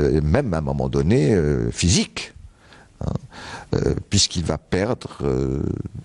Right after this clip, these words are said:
l'être qui est le plus cher pour lui dans sa vie,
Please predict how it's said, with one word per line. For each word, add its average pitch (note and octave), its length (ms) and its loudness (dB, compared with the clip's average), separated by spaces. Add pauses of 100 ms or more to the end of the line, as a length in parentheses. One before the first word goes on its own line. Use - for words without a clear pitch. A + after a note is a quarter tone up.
(220)
l'être F2 400 2
qui - 160 -6
est E2 60 2
le D#2 80 2
plus - 180 0
cher C#3+ 400 2
pour F#2 240 -4
lui F2+ 160 -2
dans D2 140 -4
sa D#2+ 180 -2
vie, E2+ 320 0